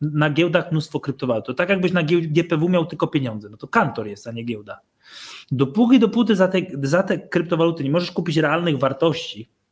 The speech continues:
które mają cyfrową postać w postaci kryptotokenów, to po prostu kryptowaluty nie będą miały takiego zastosowania.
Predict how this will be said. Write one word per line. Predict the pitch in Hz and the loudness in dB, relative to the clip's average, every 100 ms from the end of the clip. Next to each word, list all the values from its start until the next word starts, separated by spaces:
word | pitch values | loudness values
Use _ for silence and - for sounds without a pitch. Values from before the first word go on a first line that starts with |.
| _ | _
które | _ 139 | _ -2
mają | 139 143 | 0 0
cyfrową | 143 165 160 147 | 0 0 0 0
postać | 151 151 | -2 -2
w | |
postaci | 135 131 | -2 -4
kryptotokenów, | - 151 - - - 151 135 135 - _ _ _ _ _ _ _ _ - - - - | -6 -6 -6 -8 -2 -2 -2 -4 -10 _ _ _ _ _ _ _ _ -18 -16 -20 -12
to | - | -6
po | 127 | -2
prostu | 139 151 151 147 135 | 0 -2 0 -2 0
kryptowaluty | 156 151 135 131 139 139 | -4 -2 0 0 -2 -2
nie | 123 | -2
będą | 123 127 | -2 -2
miały | 123 117 | -4 -4
takiego | 120 110 113 107 | -6 -8 -6 -6
zastosowania. | 107 - - 110 104 | -6 -10 -12 -12 -12